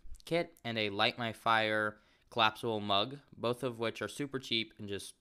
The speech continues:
add so much just comfort to the trip. Um, I have a knife, which again is the Light My Fire knife, and then, well, it might be, I don't know,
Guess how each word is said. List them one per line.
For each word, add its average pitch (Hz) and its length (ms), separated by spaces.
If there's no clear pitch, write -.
add 104 240
so 107 240
much 104 380
just - 160
comfort 117 520
to 131 100
the 117 120
trip. 120 320
Um, 113 340
I 117 100
have 117 200
a 107 40
knife, 143 600
which - 400
again 107 280
is 101 120
the 104 100
Light 101 240
My 104 140
Fire 104 500
knife, 107 680
and 113 180
then, 117 340
well, 160 320
it 135 140
might 135 240
be, 95 240
I 120 80
don't 123 160
know, 92 160